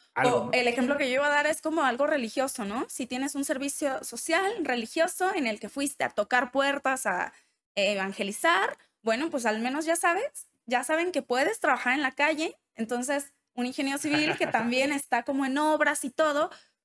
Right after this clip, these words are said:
Speaker 2: pues bueno, al menos ya sabes que, eh, no es alguien que se va a quejar, ¿no? De estar en
Speaker 1: Sí, que se va a quejar del sol, ¿no?
Speaker 2: Exactamente. Entonces, esos detallitos a veces para uno pueden ser así como,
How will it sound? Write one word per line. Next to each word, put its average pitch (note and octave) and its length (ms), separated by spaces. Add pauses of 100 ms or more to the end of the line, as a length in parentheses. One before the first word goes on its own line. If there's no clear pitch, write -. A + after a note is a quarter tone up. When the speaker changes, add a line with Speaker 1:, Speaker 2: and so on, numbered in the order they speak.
(380)
Speaker 2:
pues A#3+ 200
bueno, C#4 200
al G4 100
menos E4 220
ya G4+ 100
sabes A4 240
que, A4 80 (260)
eh, C#4+ 120
no C#4+ 160
es - 120
alguien F4+ 280
que D4+ 80
se A#3+ 100
va G#3+ 80
a - 40
quejar, A#3 500
¿no? A3+ 200
De G4 120
estar G#3 280
en A3 220 (120)
Speaker 1:
Sí, F3 80
que E3 60
se C#3 80
va C#3+ 40
a C#3+ 40
quejar D#3+ 240
del D#3+ 180
sol, E3 220
¿no? G3+ 320 (360)
Speaker 2:
Exactamente. E4 540
Entonces, D#4+ 460
esos G#4 320
detallitos C#4+ 800
a B3 100
veces C#4 280
para A#3 220
uno C4 240
pueden D4 220
ser C4+ 140
así C#4 180
como, B3 280